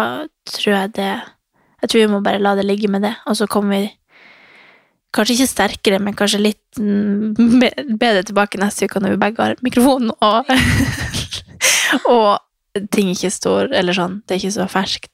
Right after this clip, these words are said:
da. Da er det sikkert lettere å prate om andre ting, men akkurat nå så er hodet mitt en helt annen plass.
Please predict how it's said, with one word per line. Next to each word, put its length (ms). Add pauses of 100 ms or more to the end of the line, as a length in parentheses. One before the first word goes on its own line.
da. 80 (960)
Da 60
er 80
det 80
sikkert 240
lettere 300
å 40
prate 300
om 100
andre 160
ting, 140
men 100
akkurat 240
nå 120
så 120
er 80
hodet 240
mitt 160
en 120
helt 360 (720)
annen 240
plass. 400